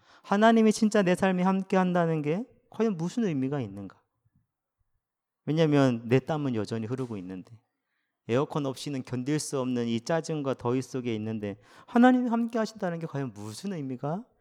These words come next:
있겠는가? 하나님이 함께 하신다는 게 진짠가?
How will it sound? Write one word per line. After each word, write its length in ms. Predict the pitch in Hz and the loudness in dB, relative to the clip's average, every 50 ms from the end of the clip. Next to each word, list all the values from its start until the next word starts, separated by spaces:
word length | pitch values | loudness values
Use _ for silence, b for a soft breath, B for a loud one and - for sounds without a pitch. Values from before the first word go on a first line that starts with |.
| _ _ _ _ _ | _ _ _ _ _
있겠는가? 600 | 110 - - 131 120 117 113 98 95 - - _ _ _ b b b b b b | -10 -6 -2 -2 0 0 0 -4 -6 -12 -20 _ _ _ b b b b b b
하나님이 440 | b - 170 175 170 170 165 156 151 | b 2 4 6 6 6 6 4 4
함께 320 | 147 175 175 - - 175 | 4 2 0 0 0 0
하신다는 480 | 165 151 - 156 143 135 127 120 117 110 | 0 0 0 -2 -2 0 0 0 -2 -2
게 200 | 107 131 196 269 - _ _ | -2 -4 -4 -4 -8 _ _
진짠가? 640 | - - - 107 98 - - 139 131 127 113 - | -16 -12 -10 -10 -10 -10 -10 -10 -10 -10 -12 -16